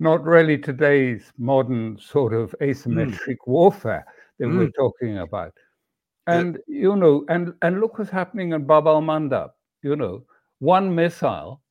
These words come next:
Speaker 1: and, you know, the tanker limps off and, and is finished. You know, one missile, eh, you know, correctly placed into these, um, you know,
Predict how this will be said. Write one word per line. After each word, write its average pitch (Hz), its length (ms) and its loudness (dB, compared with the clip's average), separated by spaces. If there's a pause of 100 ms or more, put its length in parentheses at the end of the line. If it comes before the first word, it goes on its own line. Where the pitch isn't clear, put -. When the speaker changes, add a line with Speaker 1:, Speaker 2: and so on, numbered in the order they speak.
(240)
Speaker 1:
and, 143 720 -6
you 160 80 -6
know, 147 160 -2
the 147 120 -4
tanker 156 420 -8
limps 147 400 -6
off 156 320 -4
and, 139 380 -2 (520)
and 143 200 -4
is 143 160 -6
finished. 170 480 -10 (580)
You 147 100 -4
know, 143 120 -2
one 170 340 -6
missile, 127 720 -6 (140)
eh, 131 300 -12
you 143 140 -6
know, 113 340 -6
correctly 131 560 -4 (320)
placed 147 460 -4
into 117 520 -8 (100)
these, 139 540 -6 (500)
um, 120 460 -6 (160)
you 131 120 -4
know, 117 160 -2